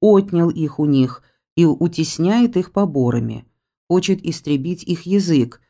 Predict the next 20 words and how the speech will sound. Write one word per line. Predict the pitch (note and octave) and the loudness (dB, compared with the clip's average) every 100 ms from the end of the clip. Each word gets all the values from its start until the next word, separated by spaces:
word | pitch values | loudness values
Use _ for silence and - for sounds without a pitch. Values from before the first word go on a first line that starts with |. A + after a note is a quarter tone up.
| _ _ - | _ _ -4
и, | D#3+ C#3+ | -2 -2
как | - C#3+ B2+ | -2 -4 -2
братья, | D#3+ F3+ F#3+ G3 E3 D#3 | -2 0 0 0 2 2
предостерегали | E3 E3 D#3+ D#3+ D#3+ D3+ C#3+ E3+ D#3 | 2 0 0 -2 0 0 0 0 0
поляков, | C#3 D3 C#3+ G#3+ B3 F3 A#2+ - _ _ _ - | -2 -4 0 0 0 -2 -6 -10 _ _ _ -14
чтобы | - D#3+ C#3 | -4 -2 0
они | C#3 D#3+ A#3+ | 0 4 4
береглись | F3+ C#3+ C#3 B2 E3 A#3+ - - | 2 0 0 0 0 0 -2 -6
австрийского | D#3+ - - C3+ D3 D3 - D3 D3 | -6 -6 -4 0 0 -4 -4 -2 0
ига. | C3+ C3+ A#2+ A2 - _ _ _ _ _ _ _ _ _ _ - | -2 -4 -6 -10 -14 _ _ _ _ _ _ _ _ _ _ 0
Послы | C4 C4 G3 F3+ F3 | 0 2 0 2 2
от | D3+ C#3 | -2 -4
князей | - C#3+ C#3 D3+ C#3 C#3 | -2 -2 0 0 0 -2
имперских, | C3+ E3 G#3+ G3+ - F#3 F#3 _ _ _ _ - | -6 -2 -2 -2 -2 -2 -2 _ _ _ _ -14
явно | D3 G3+ C4 A#3 G#3+ | -2 0 2 0 -2
хлопача | G3+ F3 D#3+ D3+ G3+ G3 | 0 -2 -2 -4 -2 -2
за | D#3+ D3 | 2 0
Эрнеста, | C#3+ F3+ A3 - B2 | 2 0 -2 -4 -8
сына | A#2+ D3+ C#3 C3+ - | -4 -2 0 0 -2
Максимилианова, | C#3+ - E3 E3 D#3+ C3+ A2+ G#2+ G2+ | -8 -6 -2 0 0 0 -2 -4 -10